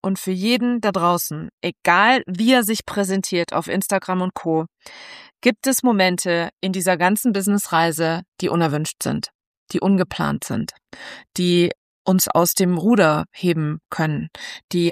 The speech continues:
anstrengend sein können, die dafür sorgen können, dass wir ultimativ getriggert werden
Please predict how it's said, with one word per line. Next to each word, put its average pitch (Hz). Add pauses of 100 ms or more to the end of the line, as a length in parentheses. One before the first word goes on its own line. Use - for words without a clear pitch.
anstrengend 170
sein 160
können, 160
die 170
dafür 185
sorgen 220
können, 202
dass 185
wir 190
ultimativ 208
getriggert 202
werden 190